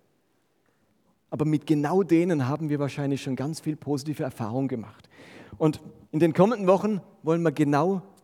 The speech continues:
darüber sprechen und das wieder hochholen ins Bewusstsein und dem wieder einen Platz und einen Stellenwert in unserem Leben geben.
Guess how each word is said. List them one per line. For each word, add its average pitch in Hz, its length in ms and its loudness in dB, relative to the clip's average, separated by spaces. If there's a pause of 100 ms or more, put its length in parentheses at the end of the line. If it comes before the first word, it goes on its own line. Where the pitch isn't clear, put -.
(340)
darüber 139 320 -2
sprechen 123 560 -10 (1200)
und 127 140 -2
das 147 160 0
wieder 147 240 0
hochholen 139 600 -2 (140)
ins 127 180 -10
Bewusstsein 156 800 -6 (840)
und 139 140 -2
dem 143 140 4
wieder 147 160 2
einen 131 200 0
Platz 139 360 -2
und 151 80 -2
einen 127 100 0
Stellenwert 127 560 0
in 131 100 -10
unserem 120 240 -4
Leben 110 260 -4
geben. 92 320 -12